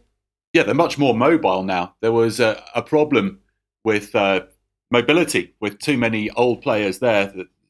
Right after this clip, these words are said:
Strootman and Luis Gustavo, I don't really understand why they signed Kevin Strootman, I've got to be honest. Luis Gustavo's so good last season. They didn't need another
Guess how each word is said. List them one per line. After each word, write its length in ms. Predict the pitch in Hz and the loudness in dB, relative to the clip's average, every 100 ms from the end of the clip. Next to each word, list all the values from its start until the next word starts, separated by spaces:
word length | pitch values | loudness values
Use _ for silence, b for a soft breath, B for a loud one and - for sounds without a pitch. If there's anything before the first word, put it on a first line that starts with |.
| _ | _
Strootman 560 | - 139 131 113 117 107 | -8 -4 -2 -2 -2 -2
and 300 | 101 95 - _ | -4 -6 -12 _
Luis 260 | 110 107 101 | -4 -2 -2
Gustavo, 840 | 110 - 110 113 107 107 104 101 - | -6 -4 0 0 0 -2 -2 -4 -8
I 80 | 123 | -8
don't 100 | 151 | -6
really 140 | 87 | -6
understand 360 | 87 90 82 82 | -6 -8 -12 -8
why 120 | 80 | -8
they 100 | 80 | -8
signed 300 | - 90 85 | -8 -12 -12
Kevin 160 | 78 76 | -16 -20
Strootman, 320 | _ 76 76 | _ -18 -16
I've 80 | 92 | -12
got 100 | 90 | -12
to 60 | 78 | -8
be 100 | 78 | -8
honest. 300 | 82 73 101 | -8 -10 -8
Luis 220 | 95 85 | -8 -8
Gustavo's 500 | 90 95 90 85 85 | -14 -8 -6 -6 -6
so 160 | 117 98 | -6 -4
good 180 | 82 | -6
last 260 | 82 76 - | -6 -6 -6
season. 220 | 87 85 | -10 -10
They 80 | 87 | -10
didn't 260 | 107 95 90 | -8 -8 -8
need 260 | 98 90 | -8 -8
another 440 | 82 92 92 85 | -8 -6 -4 -4